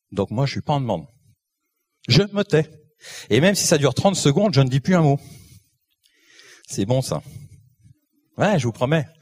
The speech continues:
C'est vrai que la nature humaine a horreur du vide, mais là, faut apprendre à le faire. Ça s'appelle aussi gérer ses émotions. Donc on attend. Et la personne va vous parler. « Bah, tu peux pas m'en dire un peu plus, euh ? » «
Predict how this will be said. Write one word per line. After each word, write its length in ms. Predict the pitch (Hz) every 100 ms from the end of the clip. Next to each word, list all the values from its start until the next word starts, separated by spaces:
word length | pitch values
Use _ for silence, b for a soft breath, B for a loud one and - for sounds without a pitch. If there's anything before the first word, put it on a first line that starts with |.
| B B B B -
C'est 200 | - 113
vrai 120 | 143
que 80 | 127
la 60 |
nature 300 | 117 117 131
humaine 220 | 135 143 131
a 160 | 110
horreur 220 | 117 123
du 100 | 117
vide, 280 | 110 170 160 95
mais 220 | 104 107
là, 180 | 147 151
faut 160 | -
apprendre 240 | 110 127 120
à 40 |
le 60 | 113
faire. 220 | - 78 - - _ _ b b b -
Ça 100 | -
s'appelle 300 | 107 113 110
aussi 260 | 104 135
gérer 180 | 113 117
ses 220 | - 113
émotions. 380 | 110 113 - 98 - - _ _ _ _ _ _ b b b -
Donc 160 | 151
on 80 | 147
attend. 340 | 123 - 87 _
Et 60 | 120
la 120 | 113
personne 300 | 113 101 202
va 120 | 127
vous 100 | 110
parler. « 320 | 131 175 139 - _ _ _ _ _ B B B B
Bah, 140 | - 127
tu 160 | 127
peux 120 | - 127
pas 180 | 135
m'en 120 | 135 127
dire 160 | 127
un 60 | 120
peu 140 | 131
plus, 280 | 151 262 -
euh ? » « 320 | 120 104 95